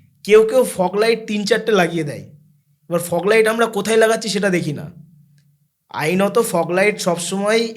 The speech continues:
হেড-, হেডলাইট যেটা হয়, গাড়ির মূল হেডলাইট, তার নিচে লাগাতে হয়,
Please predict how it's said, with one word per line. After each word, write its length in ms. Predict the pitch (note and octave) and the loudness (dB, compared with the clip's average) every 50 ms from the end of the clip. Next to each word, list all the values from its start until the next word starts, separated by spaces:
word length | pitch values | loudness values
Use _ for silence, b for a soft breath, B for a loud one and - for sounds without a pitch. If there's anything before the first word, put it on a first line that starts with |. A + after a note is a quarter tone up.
| - - | -12 -6
হেড-, 440 | F3 F3 F3 F3 F3+ F3 F3 F3 F3 | -2 0 0 0 0 -2 -8 -10 -10
হেডলাইট 580 | - E3+ F3 F#3 F3+ G#3+ G#3+ G#3+ G#3+ G#3 F3 D#3 | -4 -2 -2 0 2 4 4 4 4 2 2 0
যেটা 200 | F#3 - F3+ E3+ | -2 0 0 -2
হয়, 280 | C#3+ D#3 D#3 D3+ C#3+ | 0 0 0 -2 -2
গাড়ির 300 | C#3+ C#3+ C#3 D#3 E3 E3 | -2 -2 -2 -2 -4 -4
মূল 240 | D#3 E3 F3+ G3 G#3 | -4 -4 -2 -2 0
হেডলাইট, 680 | F3+ E3 E3+ D3+ D3 D3 C#3 C#3 D#3 G#3 A#3 - - b b b b b b b _ | 0 0 -2 -2 -4 -4 -4 -2 -4 -4 -6 -8 -12 b b b b b b b _
তার 200 | - F#3 G#3+ A#3 | -2 0 2 2
নিচে 360 | A3+ G3+ G3+ G#3 G#3 - A3 G3 | 2 0 -2 -2 0 2 4 4
লাগাতে 380 | F3+ D#3+ D3 D3 D3 D3 C3 | 4 4 2 0 -4 -6 -12
হয়, 240 | A#2+ G2+ - - | -14 -16 -16 -20